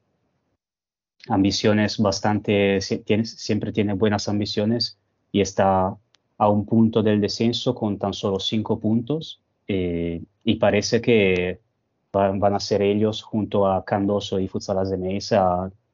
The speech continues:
luchar para evitar el descenso, que este año va a ser de dos equipos. Y... pero lo que parece, eh, es que Futsal Azemais ya, eh, tiene bastante el destino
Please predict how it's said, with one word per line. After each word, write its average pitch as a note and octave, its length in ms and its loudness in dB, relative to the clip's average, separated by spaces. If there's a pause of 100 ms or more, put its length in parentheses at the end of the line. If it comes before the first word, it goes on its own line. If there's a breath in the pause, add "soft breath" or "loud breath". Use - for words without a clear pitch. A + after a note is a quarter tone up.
(440)
luchar F#2+ 380 0
para G2 200 2
evitar F#2+ 320 0
el F#2+ 120 2
descenso, G2+ 520 -4
que F#2+ 100 -4
este G2 240 -2
año F2+ 460 -4
va F2+ 80 -2
a - 20 -4
ser F#2 260 -4
de F2+ 100 0
dos F#2+ 220 -2
equipos. G2+ 640 -4 (540)
Y... F2 640 -2 (1500 loud breath)
pero G#2+ 200 4
lo A2+ 140 4
que A#2 120 0
parece, A2+ 680 2
eh, F#2+ 680 -2
es - 160 -8
que G2 160 -4
Futsal A#2 340 2
Azemais A2+ 500 2
ya, G#2 380 2
eh, F#2+ 540 -4
tiene G2 240 -2
bastante F#2+ 580 -2
el F#2 80 -2
destino F#2+ 600 -2